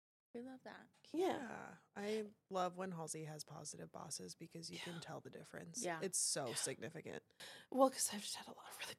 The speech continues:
Speaker 2: bad
Speaker 3: Yeah.
Speaker 2: ones. <laughs>
Speaker 3: But you, as a Cancer, you're
Speaker 2: Yeah.
Speaker 3: impacted by your authority figures so
Speaker 2: Yeah.
Speaker 3: intensely.
Speaker 2: Yeah.
Speaker 3: So when they're bad authority figures,
Speaker 2: Mm-hmm.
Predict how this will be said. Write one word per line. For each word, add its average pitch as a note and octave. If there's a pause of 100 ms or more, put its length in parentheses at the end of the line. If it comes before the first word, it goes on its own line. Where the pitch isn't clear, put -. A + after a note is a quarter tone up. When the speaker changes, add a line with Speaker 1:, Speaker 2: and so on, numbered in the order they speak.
(120)
Speaker 2:
bad -
Speaker 3:
Yeah. D#4+
Speaker 2:
ones. -
<laughs> -
Speaker 3:
But A#3+
you, G#3
as F#3
a F3
Cancer, F3
you're D#3
Speaker 2:
Yeah. G#3+
Speaker 3:
impacted D#3+
by C#3+
your D#3
authority D3+
figures E3
so D3
Speaker 2:
Yeah. -
Speaker 3:
intensely. A3 (220)
Speaker 2:
Yeah. B3
Speaker 3:
So G3+
when F#3
they're F#3
bad D#3
authority E3
figures, G3+
Speaker 2:
Mm-hmm. D#3+